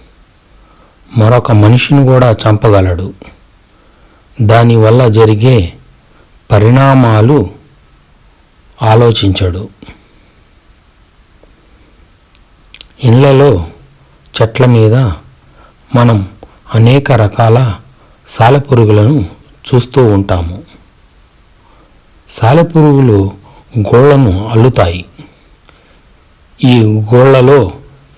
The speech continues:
ఈగలు, దోమలు మరియు ఇతర కీటకాలు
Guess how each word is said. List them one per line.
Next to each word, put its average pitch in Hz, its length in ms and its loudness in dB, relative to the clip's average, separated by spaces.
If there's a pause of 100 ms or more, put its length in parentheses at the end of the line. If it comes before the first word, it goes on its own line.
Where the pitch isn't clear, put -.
(200)
ఈగలు, 120 640 0 (240)
దోమలు 117 720 0 (380)
మరియు 107 460 -2 (640)
ఇతర 135 280 0
కీటకాలు 113 840 -2